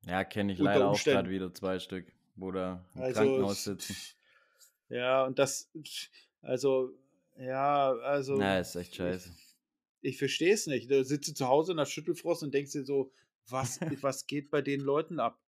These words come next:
Speaker 2: Was geht bei den Leuten ab?“ Weißt du, das sind aber auch,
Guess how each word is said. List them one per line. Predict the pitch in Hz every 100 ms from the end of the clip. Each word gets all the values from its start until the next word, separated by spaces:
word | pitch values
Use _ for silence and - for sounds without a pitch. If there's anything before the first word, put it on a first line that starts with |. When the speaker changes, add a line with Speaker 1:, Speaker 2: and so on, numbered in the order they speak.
| _ _ -
Speaker 2:
Was | 139 -
geht | 170 175
bei | 185
den | 180
Leuten | 170 180 190 160
ab?“ | 123 _ _ _ _ _ _
Weißt | 131 139
du, | 156
das | 147
sind | 165 180
aber | 151 143
auch, | 156 -